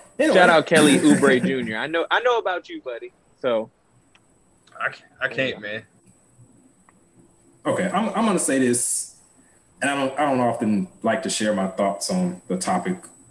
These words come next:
Speaker 1: of, uh, of black cinema because it stirs a lot of emotions from our community. Um, but I'll just, I'll just, just gonna come right out and say it. Every black movie doesn't need a musical number.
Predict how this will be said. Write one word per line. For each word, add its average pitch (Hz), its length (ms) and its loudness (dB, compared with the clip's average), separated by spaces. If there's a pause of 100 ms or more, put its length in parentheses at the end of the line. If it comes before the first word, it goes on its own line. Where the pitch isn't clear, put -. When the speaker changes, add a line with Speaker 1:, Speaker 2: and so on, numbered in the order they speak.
(160)
Speaker 1:
of, 87 240 -4
uh, 90 60 -2 (380)
of 82 200 -10
black 92 280 -2
cinema 170 400 -4
because 165 320 -8
it 85 80 -8
stirs 82 400 -4
a 80 40 -6
lot 80 240 -2
of 80 280 -10 (1040)
emotions 120 600 0
from 110 140 -2
our 101 140 2
community. 101 720 0 (380)
Um, 92 580 2 (1700)
but 131 100 -2
I'll 143 120 2
just, 135 280 -4
I'll 104 140 -2
just, - 420 -6
just - 180 -8
gonna 95 140 -4
come 95 160 0
right 98 140 2
out 101 60 4
and 98 100 0
say 110 200 0
it. 90 120 -6 (480)
Every 254 380 2
black 175 680 -2
movie 98 540 -2 (720)
doesn't 123 400 -2
need 107 320 0
a 98 40 -2
musical 92 440 -4
number. 76 320 -12